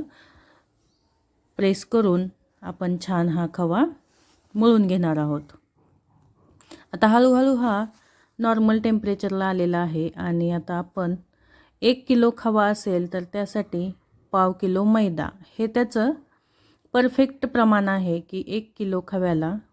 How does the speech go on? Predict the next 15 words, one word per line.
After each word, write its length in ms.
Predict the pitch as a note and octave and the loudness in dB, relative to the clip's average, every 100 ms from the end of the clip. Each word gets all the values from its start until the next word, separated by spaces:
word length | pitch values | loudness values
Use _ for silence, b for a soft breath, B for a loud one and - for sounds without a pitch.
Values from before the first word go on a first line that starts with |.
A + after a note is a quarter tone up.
| _ - | _ -8
पाव 220 | F#3 F3 | -4 -4
किलो 300 | F3 F#3 G3 | -2 -2 2
मैदा 520 | G#3+ G#3+ F3+ D#3+ E3+ F#3+ _ _ _ _ _ _ | 2 2 0 -4 -6 -10 _ _ _ _ _ _
वापरायचा. 540 | G3 F3+ E3+ D3+ D3 D#3+ _ _ _ b b b b b - | -6 -6 -4 -6 -6 -12 _ _ _ b b b b b -4
आता 140 | A3 | 0
बघा 260 | G#3+ B3 A3+ | 2 4 2
तुम्ही 320 | F#3+ F3+ F#3 | 0 -2 0
ह्याला 220 | F#3+ F#3 F#3 | 0 -2 -2
थोडंसं 360 | G3 F#3+ G3+ | -2 -2 -2
मळून 400 | G3 G3+ G3+ G3+ | 0 2 2 2
घेतलं 360 | G3+ A3+ F#3+ E3+ | 2 0 0 0
की 160 | E3 F3 | 0 -6
याचे 200 | E3+ F3+ | -4 -4
गोळे 340 | F#3+ F3 E3+ | -2 0 0
कसे 300 | F3+ - A3+ | -4 -6 -4